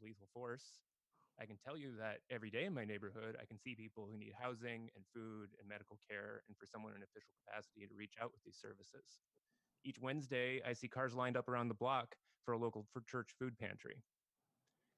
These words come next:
That we fund the police at such a level rather than expanding public services is a poverty of our imagination of what government can be. If we cannot conceive of a city without substantial policing, is it because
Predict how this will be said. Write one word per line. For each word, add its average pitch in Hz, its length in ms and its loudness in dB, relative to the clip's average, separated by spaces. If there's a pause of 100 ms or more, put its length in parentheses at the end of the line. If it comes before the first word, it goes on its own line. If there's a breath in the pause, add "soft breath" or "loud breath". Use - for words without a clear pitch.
That 127 40 0
we 135 60 2
fund 147 240 6
the 135 60 2
police 139 280 2
at - 80 -10
such 135 200 2
a 127 60 0
level 123 360 4
rather 117 300 4
than 110 100 2
expanding 110 400 0
public 107 260 0
services 107 560 0
is 107 120 -14
a 104 120 -16
poverty 104 300 0
of 98 140 -4
our 101 100 -2
imagination 110 680 -4
of 117 80 -10
what 101 180 -14
government 107 340 -6
can 104 120 -14
be. 127 180 -6 (1200)
If 123 100 -6
we 131 120 -2
cannot 139 300 0
conceive 139 360 -2
of 127 80 -4
a 127 60 0
city 147 260 2
without 131 320 2
substantial 127 480 0
policing, 135 500 -2
is 123 120 -4
it 120 80 -12
because 117 240 -10